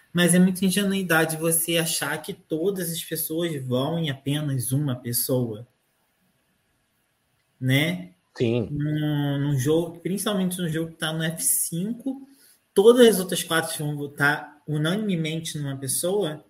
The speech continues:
Speaker 1: só pra não se queimar, é muita ingenuidade pensar isso.
Speaker 2: Não, e, e assim, ela, elas tentaram convencer a, a, elas tão tentando convencer a Hayley há tanto tempo.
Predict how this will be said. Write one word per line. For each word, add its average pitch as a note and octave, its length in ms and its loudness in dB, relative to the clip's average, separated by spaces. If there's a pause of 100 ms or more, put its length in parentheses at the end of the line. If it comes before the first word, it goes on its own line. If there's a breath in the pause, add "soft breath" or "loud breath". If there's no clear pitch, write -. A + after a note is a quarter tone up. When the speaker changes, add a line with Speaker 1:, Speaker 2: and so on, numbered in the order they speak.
(480)
Speaker 1:
só - 260 -2
pra E3+ 160 0
não D3+ 140 0
se C#3+ 180 -4
queimar, C#3+ 560 2
é D3 80 2
muita C#3 320 -4
ingenuidade F3+ 840 -2
pensar E3+ 460 -8
isso. - 420 -12 (1300 soft breath)
Speaker 2:
Não, F3+ 200 6
e, C#3+ 140 4
e D#3 160 8
assim, E3+ 300 6
ela, D3+ 220 8
elas E3+ 260 6
tentaram F3 400 8
convencer D#3 600 4
a, B2 600 8
a, A2 60 -2
elas A#2+ 160 2
tão F3+ 140 -2
tentando E3 320 0
convencer C#3 420 2
a - 20 8
Hayley C3 200 4
há B2 40 6
tanto B3+ 300 2
tempo. C#3+ 600 2